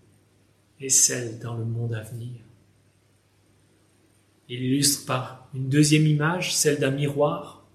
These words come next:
Corinthe était connue pour la qualité des miroirs en bronze qu'elle produisait. Verset douze, « Aujourd'hui, nous voyons au moyen d'un miroir de manière peu claire, mais alors nous verrons face à face.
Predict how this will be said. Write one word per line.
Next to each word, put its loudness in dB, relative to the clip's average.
Corinthe 8
était -4
connue -6
pour -6
la 0
qualité 4
des 4
miroirs 2
en -8
bronze -2
qu'elle -8
produisait. -2
Verset 2
douze, « 6
Aujourd'hui, 10
nous 12
voyons 12
au 10
moyen 8
d'un 6
miroir 4
de -6
manière 0
peu -2
claire, 0
mais 6
alors 8
nous 0
verrons 4
face -2
à -6
face. -6